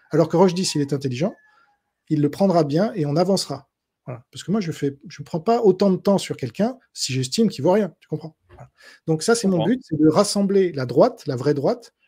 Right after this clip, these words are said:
Speaker 1: et vous en faites partie à, à A D N. Il faut que vous, vous, vous,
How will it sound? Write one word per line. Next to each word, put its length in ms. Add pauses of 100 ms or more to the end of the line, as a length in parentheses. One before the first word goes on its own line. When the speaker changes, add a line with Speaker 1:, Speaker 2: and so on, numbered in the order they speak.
Speaker 1:
et 60
vous 140
en 40
faites 200
partie 340
à, 140
à 160
A 80
D 100
N. 260 (160)
Il 60
faut 140
que 40
vous, 140
vous, 140 (120)
vous, 320